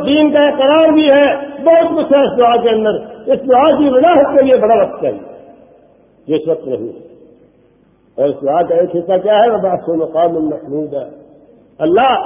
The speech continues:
محمد صلی اللہ علیہ وسلم جن کا ہم کلمے پڑھتے ہیں، جو تیرے برگزیدہ نبی ہے، اس کے لیے ہم تیرے حضور درخواست کرتے ہیں، ہم دعا کرتے ہیں،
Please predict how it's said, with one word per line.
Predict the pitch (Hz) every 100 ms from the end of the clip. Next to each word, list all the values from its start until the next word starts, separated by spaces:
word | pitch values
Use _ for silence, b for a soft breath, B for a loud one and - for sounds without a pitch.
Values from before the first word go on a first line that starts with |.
| - -
محمد | 185 233 233 -
صلی | 202
اللہ | 185 175 143 156
علیہ | 156 139
وسلم | 147 151 139 117 - - -
جن | 147
کا | 151 147
ہم | 151
کلمے | 139 147 170
پڑھتے | 156 147 139
ہیں، | 120 117 - - -
جو | 147
تیرے | 165 151
برگزیدہ | 151 143 147 170 175
نبی | 160 185 202
ہے، | 220 285 - - -
اس | 214 -
کے | 214
لیے | 196 190
ہم | 170 170
تیرے | 170 180 190
حضور | 143 156 -
درخواست | - 135 135 175 -
کرتے | 147 135 151
ہیں، | 131
ہم | 202
دعا | 185 160
کرتے | - 156 - 185
ہیں، | 190